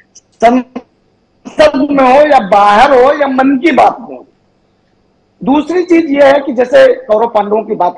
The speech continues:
आई यहाँ पर कि भाई, कौरव हैं, पांडव हैं, तो चलिए, पांडव लोग तो बड़े धार्मिक थे और मोदी जी भी राम राज लाने वाले हैं, जो राम का भी मंदिर उद्घाटन करने जा रहे हैं, उनकी राम राज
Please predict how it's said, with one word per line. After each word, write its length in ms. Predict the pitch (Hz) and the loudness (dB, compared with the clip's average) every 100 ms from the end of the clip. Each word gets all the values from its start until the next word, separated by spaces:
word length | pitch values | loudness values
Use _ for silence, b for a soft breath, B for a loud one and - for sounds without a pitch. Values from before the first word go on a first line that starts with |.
| - | -8
आई 100 | 139 | -6
यहाँ 280 | 135 156 151 | -4 -4 -4
पर 160 | - 160 | -6 -8
कि 300 | - - 156 | -8 -6 -4
भाई, 120 | 160 | 0
कौरव 320 | 156 156 147 | 2 2 2
हैं, 140 | 170 | 0
पांडव 260 | 139 139 139 | 0 2 2
हैं, 160 | 113 - _ _ _ | -2 -6 _ _ _
तो 60 | - 285 | -2 2
चलिए, 200 | 302 320 | 4 4
पांडव 440 | - 233 269 302 | 2 2 4 4
लोग 280 | 311 285 - | 4 4 2
तो 60 | |
बड़े 160 | 269 285 | 2 2
धार्मिक 460 | 208 214 247 285 - | 4 2 0 -2 2
थे 100 | 262 - - b 226 | 2 0 -8 b 0
और 80 | 269 | 2
मोदी 300 | 247 240 294 | 2 0 -2
जी 100 | 302 | -4
भी 80 | 294 | -4
राम 320 | 220 233 311 | -2 -2 2
राज 260 | 277 - 220 | 2 2 0
लाने 200 | 214 180 | -2 -2
वाले 220 | 139 127 | -6 -8
हैं, 160 | - _ _ _ - | -16 _ _ _ -4
जो 100 | 226 | 0
राम 260 | 220 214 240 | 2 2 2
का 120 | 240 | 2
भी 100 | 233 | 2
मंदिर 240 | 220 220 | 0 -2
उद्घाटन 300 | 220 180 220 | 0 -2 -4
करने 220 | 214 190 202 | -6 -4 0
जा 140 | 185 | 2
रहे 140 | 208 | 2
हैं, 80 | 277 | 2
उनकी 180 | 269 285 | -2 0
राम 280 | 220 262 277 | 2 2 4
राज 160 | 240 | 2